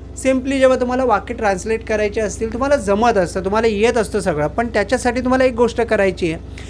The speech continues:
ती म्हणजे जोडी उलटी करणं. प्रश्न विचारताना हे basically लक्षात ठेवा. नॉर्मल तुम्हाला वाक्य बोलायचं असेल, काही प्रॉब्लेम नाही,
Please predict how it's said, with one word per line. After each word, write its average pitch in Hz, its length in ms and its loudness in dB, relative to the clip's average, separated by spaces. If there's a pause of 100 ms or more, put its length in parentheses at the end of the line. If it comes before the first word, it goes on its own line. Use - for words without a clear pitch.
(180)
ती 269 80 4
म्हणजे 196 460 2 (280)
जोडी 254 360 2
उलटी 240 440 0
करणं. 214 380 2
प्रश्न - 360 -2
विचारताना 208 580 2
हे 208 120 0
basically 240 480 2
लक्षात 226 280 0
ठेवा. 202 280 -2 (220)
नॉर्मल 254 420 2
तुम्हाला 302 240 2
वाक्य 285 240 -2
बोलायचं 262 420 -2
असेल, 254 220 -2
काही 220 240 -2
प्रॉब्लेम 214 440 -2
नाही, 220 120 -6